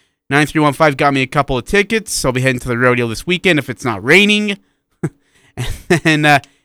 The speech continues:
go see my first bull riding event. I've never seen a bull ride. I, I, I'm gonna go ask some questions. Bef-, I'm gonna ask some questions to the bull rider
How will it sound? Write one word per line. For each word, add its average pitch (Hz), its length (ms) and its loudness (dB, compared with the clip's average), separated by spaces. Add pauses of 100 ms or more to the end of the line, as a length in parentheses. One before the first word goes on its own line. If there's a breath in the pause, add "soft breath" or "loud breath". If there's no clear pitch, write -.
(120)
go 151 80 -4
see 180 160 -4
my 165 160 4
first 147 420 -2
bull 160 260 2
riding 113 360 0
event. 104 320 -8
I've 170 160 -2
never 196 580 2 (540)
seen 160 320 0
a 151 40 2
bull 147 240 0
ride. 131 400 0 (360)
I, 165 100 4
I, - 80 0
I'm 170 140 4
gonna 214 100 4
go 202 140 2
ask 190 180 4
some 151 100 -14
questions. 135 540 -4 (560)
Bef-, 160 280 0 (140)
I'm 180 120 4
gonna 262 120 4
ask 226 220 4
some 190 140 -6
questions 175 540 0
to 190 160 -6
the 170 80 -2
bull 151 260 2
rider 170 420 4